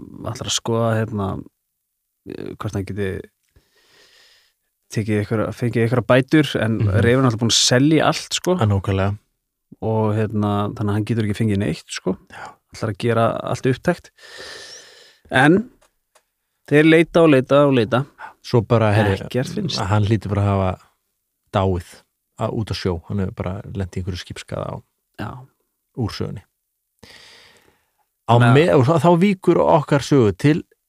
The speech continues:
Speaker 2: Noregs. Loksins fáum við að koma til Noregs.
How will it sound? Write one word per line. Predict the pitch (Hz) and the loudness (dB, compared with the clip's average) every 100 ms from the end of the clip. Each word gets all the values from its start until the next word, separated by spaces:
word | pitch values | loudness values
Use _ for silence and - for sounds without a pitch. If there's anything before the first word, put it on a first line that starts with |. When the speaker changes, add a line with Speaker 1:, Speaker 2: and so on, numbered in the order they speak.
| - | 2
Speaker 2:
Noregs. | 139 208 170 80 - - - - _ _ _ _ _ 104 | 4 6 4 0 -10 -10 -12 -16 _ _ _ _ _ 2
Loksins | 147 202 - - 156 - - - _ _ _ _ | 2 2 -2 -2 -2 -4 -10 -14 _ _ _ _
fáum | - 131 | 2 2
við | 98 | 0
að | 95 | -6
koma | 113 | -10
til | 92 | -8
Noregs. | 107 101 - - | -10 -12 -18 -20